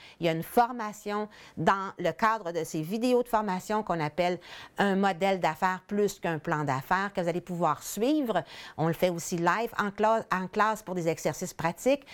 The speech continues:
Et dans le cadre de cette formation, on regarde en détail au niveau de votre branding,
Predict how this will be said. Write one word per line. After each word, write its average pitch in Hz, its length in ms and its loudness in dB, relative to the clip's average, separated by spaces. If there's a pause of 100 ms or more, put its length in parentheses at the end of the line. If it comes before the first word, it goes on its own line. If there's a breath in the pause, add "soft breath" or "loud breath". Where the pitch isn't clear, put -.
(240 loud breath)
Et 254 340 4
dans 233 200 2
le 269 120 2
cadre 226 240 2
de 196 80 -4
cette 190 220 -4
formation, 185 580 0
on 180 160 2
regarde 180 480 2 (140)
en 233 140 2
détail 196 540 0 (280 loud breath)
au 190 120 2
niveau 196 300 2
de 180 100 0
votre 156 320 -2
branding, 233 760 0